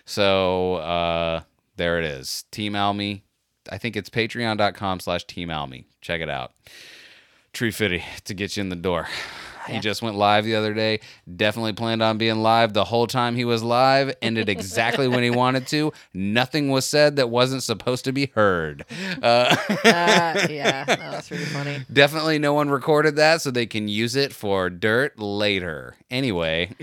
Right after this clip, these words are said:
Speaker 1: <laughs>
Speaker 2: Uh, somebody did bring up an interesting topic, though, that was, like, why is it that swingers, the ones that are like, "Hey, I'm a swinger,"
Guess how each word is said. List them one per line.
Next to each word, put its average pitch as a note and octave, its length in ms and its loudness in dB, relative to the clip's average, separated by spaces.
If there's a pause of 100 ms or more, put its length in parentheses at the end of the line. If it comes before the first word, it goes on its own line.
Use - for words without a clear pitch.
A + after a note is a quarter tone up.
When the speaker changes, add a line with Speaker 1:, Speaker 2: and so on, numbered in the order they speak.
(180)
Speaker 1:
<laughs> G3+ 160 -4 (240)
Speaker 2:
Uh, G3+ 400 2
somebody G#3+ 440 -2
did F3+ 260 4
bring E3+ 240 -2
up D#3+ 160 -2
an D#3 100 -8
interesting D3+ 560 -8
topic, C#3+ 460 -6
though, C#3 360 -2
that C#3+ 360 2
was, D3+ 580 0
like, D#3 240 -2
why D#3 200 2
is E3+ 180 2
it F3 220 0
that D3+ 260 2
swingers, D3+ 640 -4
the D#3+ 120 -4
ones D3+ 280 -4
that D3 120 0
are D3 180 -2
like, C#3+ 240 -2
"Hey, E3+ 360 -2
I'm D3 160 -8
a F3 60 -2
swinger," F#3 540 -2